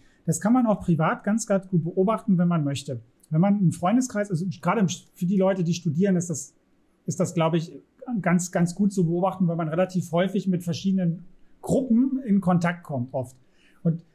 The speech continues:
wenn man das mal eine Weile beobachtet, ist das halt hochspannend, äh, wenn du eine gewisse Gruppendynamik hast, wie geschlossen, obwohl Leute immer behaupten, wie offen sie sind, wie geschlossen Gruppen in sich eigentlich sind und wie sehr sie eigentlich es nicht mögen, dass irgendein, ich nenne das jetzt mal bewusst so,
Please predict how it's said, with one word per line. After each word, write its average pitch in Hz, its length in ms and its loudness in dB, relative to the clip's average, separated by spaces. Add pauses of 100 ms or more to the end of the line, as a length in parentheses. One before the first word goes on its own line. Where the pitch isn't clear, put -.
(120)
wenn 180 100 2
man 254 120 4
das 247 180 0
mal 220 80 4
eine 202 160 4
Weile 196 240 4
beobachtet, 175 800 -4 (440)
ist 170 140 0
das 190 80 2
halt 180 180 0
hochspannend, 214 800 0
äh, 180 260 0
wenn 185 80 2
du 185 60 0
eine 175 120 2
gewisse 180 240 0
Gruppendynamik 170 760 0
hast, 170 200 -4
wie 175 100 0
geschlossen, 185 600 0
obwohl 175 280 0
Leute 196 280 0
immer 180 200 0
behaupten, 165 400 0
wie 175 80 0
offen 214 280 0
sie 156 160 -4
sind, 180 280 -2
wie 170 60 -4
geschlossen 185 460 0
Gruppen 202 320 0
in 160 140 2
sich 139 220 -8
eigentlich 143 400 -2
sind 190 240 2
und 170 140 0
wie 165 100 -2
sehr 190 400 0
sie 208 180 -10
eigentlich 190 400 -2
es - 180 -4
nicht 196 300 -2
mögen, 175 380 0
dass 165 200 -4
irgendein, 170 340 -4
ich 131 80 -6
nenne 151 100 -10
das 165 80 -10
jetzt 165 140 -8
mal 147 80 -2
bewusst 143 340 -4
so, 156 220 -8